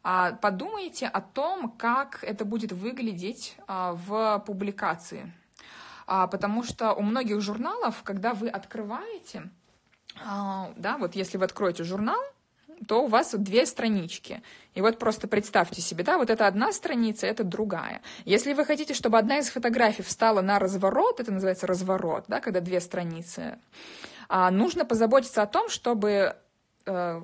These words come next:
какая-то важная часть вашей композиции, например, м, главная героиня, не попала в стык вот сюда между страницами,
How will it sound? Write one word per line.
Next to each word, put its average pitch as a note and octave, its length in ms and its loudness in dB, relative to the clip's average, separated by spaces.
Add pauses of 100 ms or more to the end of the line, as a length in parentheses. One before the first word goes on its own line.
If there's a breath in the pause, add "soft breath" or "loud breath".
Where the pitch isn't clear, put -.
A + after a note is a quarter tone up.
какая-то G#3 400 0
важная G#3 460 2
часть G3+ 320 -2
вашей G3 260 -2
композиции, G3+ 800 -4
например, F3 480 -6
м, E3 220 -12
главная F3+ 400 0
героиня, G#3 540 -2
не G#3+ 220 0
попала A#3+ 800 0
в - 80 -6
стык - 440 -4
вот G3+ 260 -2
сюда A3 280 2
между F#3+ 340 -2
страницами, G3+ 840 -4